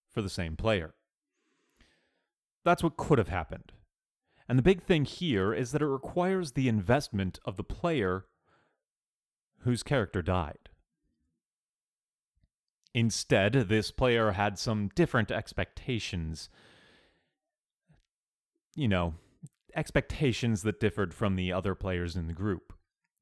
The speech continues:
Not just the other players, but the Dungeon Master itself and even the game itself.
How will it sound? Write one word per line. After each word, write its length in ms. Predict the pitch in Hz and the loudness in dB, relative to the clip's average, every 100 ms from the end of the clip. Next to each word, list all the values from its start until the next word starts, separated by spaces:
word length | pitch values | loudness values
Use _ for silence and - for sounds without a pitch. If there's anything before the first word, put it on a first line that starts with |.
| - - _ _ _ _ _ - | -20 -20 _ _ _ _ _ -8
Not 220 | 110 90 | -4 -2
just 180 | 101 - | -2 -4
the 80 | 95 | -4
other 140 | 85 | -4
players, 460 | - 160 151 113 - | 0 4 6 4 2
but 300 | 117 - - | -2 -2 -4
the 80 | |
Dungeon 360 | 104 143 143 127 | 2 2 4 2
Master 300 | 107 92 92 | 2 0 -4
itself 440 | 85 - 117 151 | -8 -2 -2 -2
and 240 | - 95 85 - - - | -4 -4 -4 -14 -20 -12
even 240 | 135 160 | -2 2
the 100 | 127 | 2
game 400 | 92 127 147 139 | 2 2 4 2
itself. 600 | 90 - - 80 - - | 0 -6 -10 -10 -12 -20